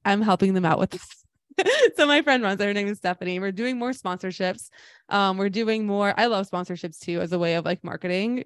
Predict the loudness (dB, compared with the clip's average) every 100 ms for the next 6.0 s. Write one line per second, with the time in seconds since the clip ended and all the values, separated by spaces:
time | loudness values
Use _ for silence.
0 | -4 -4 0 -2 -2 -2 -2 -4 -6 -2
1 | -2 -2 -2 -2 0 0 -2 -4 -2 -2
2 | -4 -6 -6 -2 -2 -2 -6 _ -6 -4
3 | -4 0 0 2 2 2 0 -2 -8 -4
4 | 2 4 4 0 -2 -2 -4 -4 -4 -4
5 | -4 -6 -8 -8 -6 -4 2 4 4 0